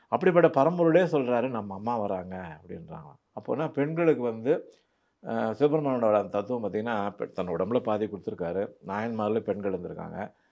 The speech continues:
நம்ம வந்து அந்த அம்மான்னு சொ-, அழைக்கக்கூடிய அளவுக்கு ஒரு பெரிய இடத்த வந்து திலகவதியாருக்கு கொடுத்துருக்காருன்னா,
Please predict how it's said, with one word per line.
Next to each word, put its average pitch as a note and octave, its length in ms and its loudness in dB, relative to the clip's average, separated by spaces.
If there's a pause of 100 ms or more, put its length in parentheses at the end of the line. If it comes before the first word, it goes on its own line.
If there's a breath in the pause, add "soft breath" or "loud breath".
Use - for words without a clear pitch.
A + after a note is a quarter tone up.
(300)
நம்ம G#2 440 -2
வந்து G#2+ 520 0
அந்த F2 500 -2 (180)
அம்மான்னு C3 340 0
சொ-, G#2 100 4
அழைக்கக்கூடிய G#2+ 340 0
அளவுக்கு C3+ 300 0
ஒரு G#2 180 2
பெரிய C3+ 760 4
இடத்த F#2+ 340 -6
வந்து A2+ 220 -4
திலகவதியாருக்கு F#2+ 640 0
கொடுத்துருக்காருன்னா, F2+ 720 -8